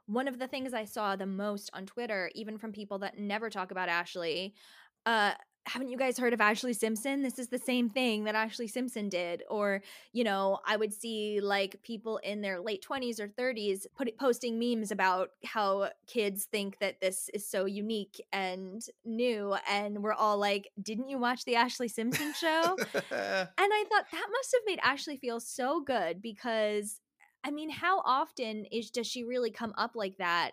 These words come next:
Speaker 1: in the press with it? You know, I mean, like, she doesn't really come up like that, so it, I, I, it made me very happy for her, you know?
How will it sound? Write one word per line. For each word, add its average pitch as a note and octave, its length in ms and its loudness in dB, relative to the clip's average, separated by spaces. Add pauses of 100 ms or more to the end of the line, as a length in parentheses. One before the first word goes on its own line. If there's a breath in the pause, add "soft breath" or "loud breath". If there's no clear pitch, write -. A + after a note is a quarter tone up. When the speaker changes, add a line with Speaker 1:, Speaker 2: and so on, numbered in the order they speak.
Speaker 1:
in F#3+ 440 -4 (420)
the A3 80 -2
press A3 380 0
with G#3 160 -4
it? G#3+ 160 -2
You A#3+ 100 2
know, B3 240 0
I C4 60 0
mean, C4+ 180 2
like, B3+ 140 0
she D4 140 -2
doesn't C#4 240 0
really B3+ 180 -2
come A#3+ 160 -4
up C4 160 -2
like A3+ 180 -4
that, F#3+ 260 2
so G3+ 400 -2
it, G3+ 220 -2 (340)
I, - 60 -10 (100)
I, F3+ 100 -2 (140)
it A#3+ 80 0
made C#4+ 180 -2
me E4 100 -2
very B3+ 220 0
happy A3 600 -4
for A3+ 140 -4
her, G#3 260 -2
you F3 160 -4
know? F#3 280 -4